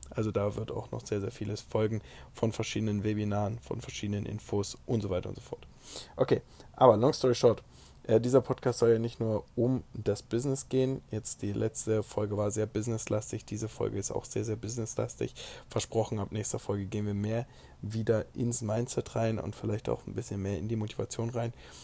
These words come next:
Aber was ich euch mitgeben möchte, ist Folgendes. Ich habe viele Businesses probiert, bevor ich Network Marketing für mich gefunden habe. Und vielleicht bist du selber gerade dabei, dir nebenbei ein Business aufzubauen. Vielleicht bist du auch schon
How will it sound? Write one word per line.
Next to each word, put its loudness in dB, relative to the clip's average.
Aber 4
was 2
ich -4
euch -4
mitgeben -2
möchte, -6
ist -10
Folgendes. -6
Ich -2
habe 8
viele 4
Businesses 2
probiert, -6
bevor 4
ich -4
Network -4
Marketing -8
für -12
mich -10
gefunden -16
habe. -16
Und -2
vielleicht 10
bist 2
du 0
selber 8
gerade 2
dabei, 0
dir -2
nebenbei 0
ein -2
Business 0
aufzubauen. -2
Vielleicht -2
bist -2
du 2
auch 0
schon -2